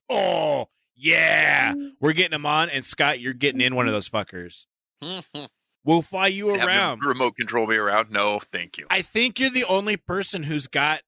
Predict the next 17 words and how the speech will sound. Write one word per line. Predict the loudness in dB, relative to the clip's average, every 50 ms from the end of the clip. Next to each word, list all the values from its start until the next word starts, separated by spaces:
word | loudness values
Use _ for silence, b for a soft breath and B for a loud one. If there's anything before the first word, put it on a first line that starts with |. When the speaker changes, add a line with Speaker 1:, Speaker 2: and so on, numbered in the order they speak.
| _ _ -12
Speaker 1:
I | -10
mean, | -8 -6 -6 -6 -6 _ _ _ _ -4
I'll, | -2 -2 0 0
I'll | 2 0 2 2
be | 4 2 2
honest | 2 2 0 -2 -4 -8 -6
here. | -2 -2 -2 -2 -4 -10 _ -4
I'll | 0 0 0
just | 0 -2 -6 -6 _ _ _ _ _
tell | -4 0 0 2
you, | 2 0 -2 -2
like, | -2 0 0 0
I | 0 0
fucking, | 2 2 0 2 0 -4 0
I, | 0 0 0 0 0
I | 0 0 0 0 -4 -8 -8
literally, | -4 -2 0 0 0 0 0 0 0 0 0 -2 -4 -8